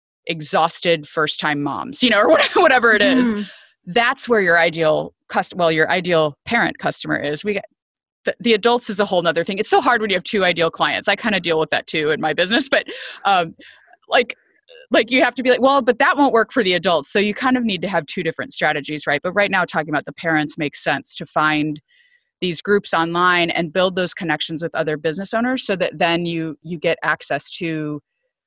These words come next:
Speaker 1: your ideal client where they are, rather than expecting them to just randomly find you on Facebook and read the posts that you're putting out, if that makes sense.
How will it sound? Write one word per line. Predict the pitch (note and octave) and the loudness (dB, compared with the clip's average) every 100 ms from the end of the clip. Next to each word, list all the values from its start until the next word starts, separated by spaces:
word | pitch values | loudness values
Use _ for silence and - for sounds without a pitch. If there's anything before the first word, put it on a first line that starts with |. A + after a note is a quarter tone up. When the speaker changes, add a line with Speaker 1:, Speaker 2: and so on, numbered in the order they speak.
| _ _ _ | _ _ _
Speaker 1:
your | F3 - | 0 2
ideal | E3+ D#3+ D3+ | 2 0 -2
client | - - F#3+ E3 - | -2 0 2 2 2
where | F3 E3 | 2 2
they | D#3 E3 E3 F#3+ | 2 2 4 4
are, | - G#3+ A3+ G3+ | 4 4 4 2
rather | E3 E3 E3 | 2 4 2
than | D#3+ D#3+ D#3 D#3 D3+ C#3+ _ _ _ _ _ - | 2 0 0 -4 -6 -8 _ _ _ _ _ -6
expecting | F3 - F3+ F3+ F3+ E3 | -6 -4 -4 -2 -2 0
them | D#3+ | 0
to | D3+ F#3 | -2 -8
just | D#3+ E3 D#3 | -6 -8 -2
randomly | E3 E3 D#3+ D#3 D3+ | 0 2 2 0 -2
find | - D3+ D3 | 0 -2 -2
you | D3 | -2
on | C#3+ | -4
Facebook | C#3+ C#3 C#3 - D3 D3 | -2 -4 -4 -4 -6 -4
and | C#3+ C#3+ - | -6 -6 -10
read | C#3+ D#3 C#3+ | -8 -6 -6
the | C#3+ | -8
posts | - C#3+ - | -8 -10 -8
that | - | -10
you're | A2 | -10
putting | - - F#2+ | -10 -12 -10
out, | - - | -10 -12
if | - D#3 | -14 -8
that | C#3 | -8
makes | A2 - | -8 -10
sense. | - G2 - - | -10 -10 -12 -20